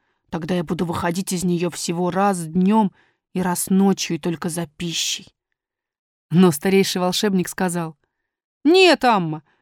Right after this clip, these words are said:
я не отдам тебе назад твоей брони, потому что ты будешь расти, делаться все больше, все сильнее,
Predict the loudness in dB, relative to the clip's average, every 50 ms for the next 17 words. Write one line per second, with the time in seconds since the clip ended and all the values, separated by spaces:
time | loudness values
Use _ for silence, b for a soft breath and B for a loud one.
0 | _ _ 2 4 6 6 6 6 6 4 4 4 4 4 4 4 2 2 2 4
1 | 4 4 4 2 0 0 0 0 2 2 2 2 4 4 2 2 0 -2 -6 _
2 | _ _ _ _ _ _ _ -2 2 4 4 4 4 2 2 2 4 4 4 4
3 | 2 2 2 2 2 2 2 -2 2 4 4 4 4 2 -2 _ _ _ 0 4
4 | 6 6 6 4 4 2 0 0 0 0 0 2 2 4 2 2 2 2 0 0
5 | 0 -2 0 0 0 2 4 4 4 6 4 4 2 b